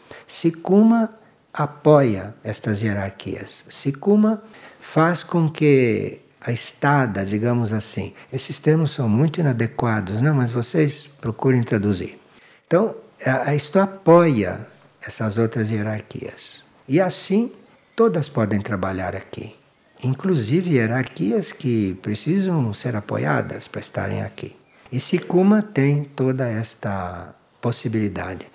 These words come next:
Sicuma tem toda esta ciência. Sicuma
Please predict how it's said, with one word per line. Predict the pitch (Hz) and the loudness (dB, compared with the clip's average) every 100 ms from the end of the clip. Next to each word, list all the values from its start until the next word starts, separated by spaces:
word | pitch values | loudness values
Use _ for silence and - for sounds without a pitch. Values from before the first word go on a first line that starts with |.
| - _ | -20 _
Sicuma | - 123 - 147 143 | -4 -4 0 4 4
tem | 139 127 120 | 4 0 0
toda | 127 117 113 | 0 0 0
esta | 113 - 113 113 | -4 -4 -8 -8
ciência. | - - 104 95 82 - - - - - _ _ _ _ _ _ _ _ _ _ _ _ _ _ _ _ _ | -8 -4 0 0 -2 -4 -6 -6 -8 -12 _ _ _ _ _ _ _ _ _ _ _ _ _ _ _ _ _
Sicuma | - - 170 165 - 208 156 92 98 | -6 0 0 0 4 4 4 0 -6